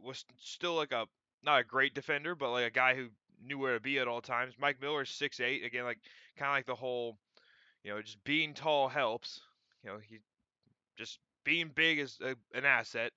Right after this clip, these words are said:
And then o-, obviously Shane Battier, who made the transition from playing the three to the four,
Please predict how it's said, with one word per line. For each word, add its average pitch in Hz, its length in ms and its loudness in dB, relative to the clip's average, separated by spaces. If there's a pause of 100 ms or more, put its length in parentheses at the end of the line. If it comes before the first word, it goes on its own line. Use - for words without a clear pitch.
(520)
And 127 100 -2
then 135 120 0
o-, 139 240 4
obviously 139 400 2
Shane 143 260 0
Battier, 131 480 6
who 135 200 -6
made 135 200 2
the 127 80 -6
transition 127 580 -4
from 120 160 -16
playing 131 200 -2
the 117 80 -8
three 135 340 -6
to 117 100 -6
the 113 100 -8
four, 135 440 -2